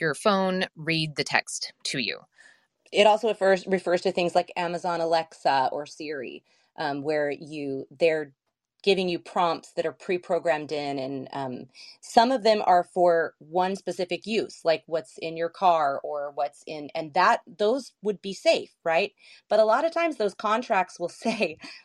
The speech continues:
Speaker 2: "You agree to give us your voice for everything forever, for no matter what, whenever, wh-, however." And I, I personally don't,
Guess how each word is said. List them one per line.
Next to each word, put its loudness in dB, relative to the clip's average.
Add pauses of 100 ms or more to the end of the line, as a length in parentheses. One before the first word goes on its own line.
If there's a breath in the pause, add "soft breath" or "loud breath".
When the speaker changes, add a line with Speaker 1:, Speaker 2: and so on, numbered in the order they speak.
(460 loud breath)
Speaker 2:
"You -4
agree -4
to -6
give -4
us -10
your -8
voice -4
for -4
everything -2
forever, -2
for -12
no -8
matter 0
what, 2
whenever, -4
wh-, -4
however." -4
And -16 (540 soft breath)
I, -6
I 0
personally -8
don't, -6